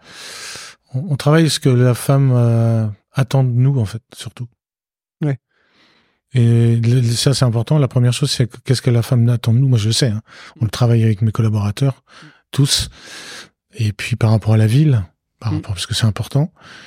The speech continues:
Speaker 1: Et puis, et puis, le, la formation. On fait beaucoup de formation. L'information, formation. Euh, on va chercher les, les nouvelles tendances. C'est nous qui l'amenons. Les, on utilise de très bons produits,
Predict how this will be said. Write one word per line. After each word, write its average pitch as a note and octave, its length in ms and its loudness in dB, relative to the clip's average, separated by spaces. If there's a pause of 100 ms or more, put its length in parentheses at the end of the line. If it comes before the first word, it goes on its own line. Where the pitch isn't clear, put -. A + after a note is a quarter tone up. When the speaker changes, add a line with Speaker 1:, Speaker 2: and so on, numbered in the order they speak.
(200)
Speaker 1:
Et A2 200 0
puis, C#3 480 0
et A#2 120 2
puis, C#3+ 540 2
le, G#2+ 680 -2 (540)
la G#2+ 120 0
formation. A2+ 560 0
On - 40 -14
fait A2 80 -2
beaucoup G2 220 -2
de - 60 -6
formation. A2+ 440 0 (560)
L'information, A2+ 600 2
formation. G#2+ 520 0 (840)
Euh, G2+ 1040 -4
on G2+ 120 -4
va G2+ 320 -2
chercher - 440 -2
les, A2 240 0
les A2 140 0
nouvelles A2 260 0
tendances. A#2+ 640 2
C'est A2 100 -4
nous A2 160 0
qui A2 400 -2
l'amenons. B2 580 2
Les, A#2+ 180 0 (460)
on B2+ 120 4
utilise B2+ 320 2
de A#2 100 2
très - 200 0
bons C3+ 140 2
produits, C#3 460 -2